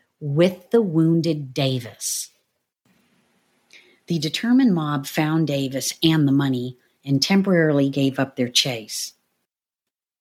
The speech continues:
They had stolen twelve thousand four hundred dollars in cash and a hundred and fifty thousand in non-negotiable securities. For Davis, who was a last-minute replacement for the group, this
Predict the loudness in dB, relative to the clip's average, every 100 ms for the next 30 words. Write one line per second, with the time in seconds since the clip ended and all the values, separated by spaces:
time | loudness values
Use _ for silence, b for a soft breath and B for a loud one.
0 | _ _ _ 2 4 4 2 2 4 2
1 | 0 -2 -6 -12 -6 0 0 0 2 4
2 | 4 4 2 0 0 0 2 2 2 2
3 | 0 0 0 -2 0 2 0 -2 -10 -8
4 | -2 0 0 b b b b 0 0 2
5 | 2 4 4 2 2 -2 -2 -2 0 -2
6 | 0 2 2 2 2 2 2 -2 -4 -4
7 | -4 -8 -10 -10 -8 -6 -8 -14 -12 -10
8 | -10 _ _ _ _ _ _ _ _ _
9 | _ _ -4 -2 2 4 4 2 -2 -6
10 | -8 -10 _ _ _ 2 4 4 2 2
11 | 2 2 2 2 -2 -2 -2 0 -4 -6
12 | -14 -10 -4 -4 -6 _ _ _ _ _
13 | _ _ -16 -2 2 2 2 -2 -6